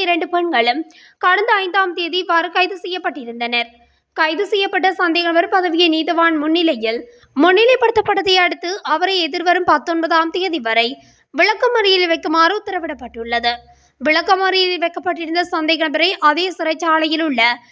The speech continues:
ஏனைய கைதிகள் சிலர் தாக்கியுள்ளதாக போலீசார் குறிப்பிட்டுள்ளனர். வைத்தியசாலையில் சிகிச்சை பெற்று வந்த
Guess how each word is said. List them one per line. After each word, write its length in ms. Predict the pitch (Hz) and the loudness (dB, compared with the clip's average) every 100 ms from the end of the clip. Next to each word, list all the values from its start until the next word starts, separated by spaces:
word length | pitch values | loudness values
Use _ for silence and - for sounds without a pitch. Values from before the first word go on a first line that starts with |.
| _ _ - | _ _ -4
ஏனைய 340 | 349 415 466 440 | -2 2 0 0
கைதிகள் 440 | 381 359 359 359 359 | 0 -2 -4 -8 -6
சிலர் 280 | 349 339 339 | -2 -2 4
தாக்கியுள்ளதாக 760 | 330 339 349 302 302 311 381 403 | 2 2 -6 -8 -2 -2 -2 -8
போலீசார் 500 | 349 330 330 320 320 | -6 -2 0 0 -2
குறிப்பிட்டுள்ளனர். 840 | 339 - 240 240 240 240 240 240 240 _ _ _ _ _ _ _ _ _ 277 | -14 -16 -16 -12 -8 -6 -4 -6 -12 _ _ _ _ _ _ _ _ _ -2
வைத்தியசாலையில் 1120 | 330 349 349 466 508 508 453 427 370 392 403 | 4 4 2 2 2 4 2 2 0 -6 -6
சிகிச்சை 360 | 381 370 392 415 | -6 -6 -4 -2
பெற்று 240 | 392 381 349 | 0 2 2
வந்த 160 | 320 | 2